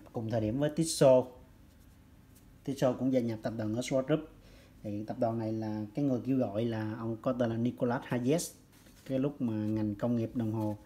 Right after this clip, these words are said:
của Thụy Sĩ bị chao đảo á, bị, ờ, ngành công nghiệp đồng hồ của Nhật Bản họ chiếm thị phần á, thì lúc đó ông Nicolas Hayes đã kêu gọi các tập đoàn của Thụy, các thương hiệu đồng hồ của Thụy Sĩ, ờ, hợp nhất lại với nhau. Đó, thành tập đoàn có tên là Earthwatch Group,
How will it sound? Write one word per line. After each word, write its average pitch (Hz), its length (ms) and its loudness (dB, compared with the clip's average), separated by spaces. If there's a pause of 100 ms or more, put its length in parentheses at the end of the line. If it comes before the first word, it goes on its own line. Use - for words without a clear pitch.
(280)
của 131 140 0
Thụy 131 120 2
Sĩ 123 220 0
bị 123 220 0
chao 127 140 4
đảo 117 260 2
á, 185 60 0 (600)
bị, 107 260 0
ờ, 120 200 0
ngành 107 280 -2
công 120 160 0
nghiệp 113 160 0 (100)
đồng 120 80 2
hồ 110 200 0
của 117 60 2
Nhật 131 200 2
Bản 120 280 2
họ 107 240 -2
chiếm 160 180 4
thị 147 160 6
phần 120 240 4
á, 120 160 0
thì 120 80 0
lúc 113 180 0
đó 131 160 2
ông 120 260 2
Nicolas 131 360 2
Hayes 135 460 0
đã 107 160 -2
kêu 127 180 0
gọi 107 240 0
các 139 240 0
tập 113 140 -4
đoàn 101 240 -2
của 117 80 -2
Thụy, 123 120 -4 (580)
các 156 140 -2
thương 143 120 6
hiệu 120 100 2
đồng 117 120 2
hồ 113 160 2
của 123 60 -2
Thụy 123 80 0
Sĩ, 117 300 0 (520)
ờ, 117 400 2 (160)
hợp 127 160 0
nhất - 180 8
lại 135 80 8
với 151 120 6
nhau. 143 240 6 (380)
Đó, 107 120 0 (140)
thành 107 300 0
tập 104 120 -8
đoàn 104 300 0
có 131 120 -2
tên 120 220 2
là 107 220 -4
Earthwatch 143 400 2
Group, 185 140 8